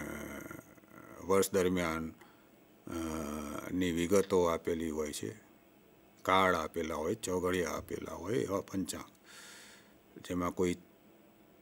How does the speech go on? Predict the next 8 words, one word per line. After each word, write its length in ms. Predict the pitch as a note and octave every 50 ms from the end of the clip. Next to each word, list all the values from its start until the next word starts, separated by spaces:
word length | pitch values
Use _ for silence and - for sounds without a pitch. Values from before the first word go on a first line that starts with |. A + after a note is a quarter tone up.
| - - - - - - - - - - - - - - - - _ - _ - - _ - - -
અ, 40 | G#2+ G2 F#2+ F2+ E2+ E2 D#2 D#2 D2 D2 C#2+ C2 B1+ B1 A1 - - - - - - - - - _ - - - - - - - _ _ - _ _ - - - - _ - - - _ _ _ - - - - _ - - - _ - _ - - - - - _ _ _ - _ - - - - - - - - - - - _ _ _ - - -
મહિના, 600 | - F#2+ F#2+ F#2 F2+ F2 E2+ E2+ E2 E2+ E2 E2
દિવસ, 760 | E2 D2+ E2+ E2+ F2 F2 F2 E2+ E2 E2 D#2+ D#2 - - - E2+ E2
વર્ષના 2500 | F2 F2+ F2+ E2 - - - - - - - - - - - - - - - _ - - - - - - - - - _ _ _ - - - - - F2 F2+ F2 E2+ E2 D#2+ D2+ D2 D2 - - - - - - - - - _ _ _ _ - - - - - - _ - - - - - _ - - - - _ - - - - -
જુદા 400 | G2+ F#2+ F2+ F2+ G2+ G2 G2+ G2+
જુદા 540 | F2 F#2+ F2+ E2 F#2+ F#2+ F2+ F#2 F#2 F2 - - -
સમયગાળા 760 | - - - E2+ F#2 F#2+ F#2 E2+ F#2 F2+ F2+ F2+ F#2 F2+ E2+
અંગેની 560 | E2 F2 F2 F#2+ F#2 F2 F2 E2 E2 D#2+ -